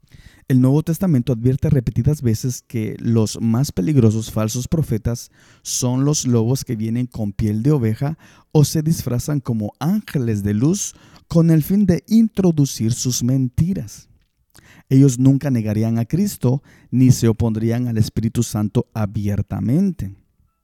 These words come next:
Más bien, vienen en el nombre de Cristo y proclaman la autoridad del Espíritu Santo. Se infiltran en la iglesia por medio de la pretensión y el subterfugio.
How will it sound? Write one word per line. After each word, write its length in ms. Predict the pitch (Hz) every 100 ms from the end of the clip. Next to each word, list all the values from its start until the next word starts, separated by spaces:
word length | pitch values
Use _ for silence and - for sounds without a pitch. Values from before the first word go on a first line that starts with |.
| _ _ _ _ _ _
Más 360 | 107 107 92
bien, 460 | 90 107 135 160 107 _ _ _ _ _ _ -
vienen 420 | 117 135 190 220
en 100 | 151
el 160 | 113 107
nombre 300 | 127 139 117
de 120 | 107
Cristo 400 | 160 196 - 156
y 140 | 147 127
proclaman 640 | 127 117 151 165 190 180
la 60 | 147
autoridad 600 | 151 - 165 160 117 104
del 140 | 107
Espíritu 480 | 104 - 98 101 110
Santo. 500 | - 190 185 101 110 _ _ _ _ -
Se 200 | - 120
infiltran 720 | 117 107 175 196 - 127 120
en 100 | 113
la 80 | 107
iglesia 440 | 104 143 220 226 175
por 180 | 113
medio 260 | 117 135 139
de 140 | 127
la 260 | 110 107 104 _ -
pretensión 680 | 131 127 139 127 165 214 233 _ _ -
y 200 | 139 139
el 220 | 139 139 _ _
subterfugio. 1200 | - - 180 160 - 156 135 208 208 - - 104